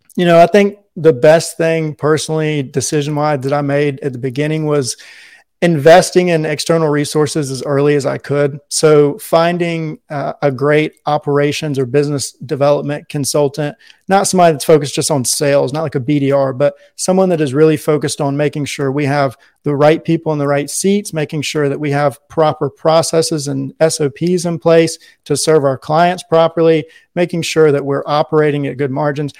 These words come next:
Having external resources, people that have already been there, you know, even though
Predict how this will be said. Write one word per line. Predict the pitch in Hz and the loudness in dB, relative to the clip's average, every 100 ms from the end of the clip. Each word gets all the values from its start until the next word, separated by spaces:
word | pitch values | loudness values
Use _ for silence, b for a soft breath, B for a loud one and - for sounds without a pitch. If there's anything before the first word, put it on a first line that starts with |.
| B | B
Having | B 190 220 226 190 - - | B 4 4 2 0 -4 0
external | 180 180 - 175 170 156 | 0 0 -6 -4 0 0
resources, | 143 147 - 156 151 160 147 - | 0 -2 0 0 0 -2 -4 -8
people | - 214 220 220 | -6 -4 2 2
that | 196 | 4
have | 175 170 | 2 2
already | 160 | 2
been | 123 123 139 | 0 -4 -4
there, | 156 165 165 160 b b | -2 -2 -2 -4 b b
you | - | 0
know, | 190 185 | 4 4
even | 220 233 214 | 2 0 2
though | 185 180 165 | 2 2 0